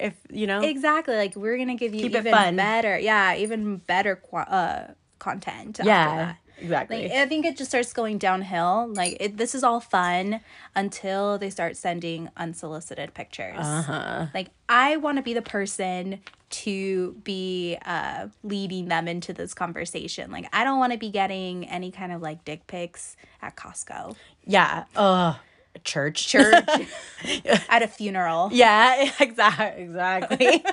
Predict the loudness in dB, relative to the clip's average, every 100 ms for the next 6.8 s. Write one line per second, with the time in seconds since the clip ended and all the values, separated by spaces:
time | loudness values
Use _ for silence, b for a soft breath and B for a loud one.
0 | -6 -12 -12 2 4 6 6 4 -2 -2
1 | -6 b b b -6 4 4 4 0 -4
2 | -6 -6 -4 -4 -4 -4 -4 -4 0 0
3 | 0 0 0 0 -2 0 0 0 2 2
4 | 2 -2 -2 -4 -4 -4 -8 -6 0 4
5 | 4 4 2 2 2 0 -2 -2 -2 -2
6 | -4 -8 -6 -4 -4 -4 -6 -10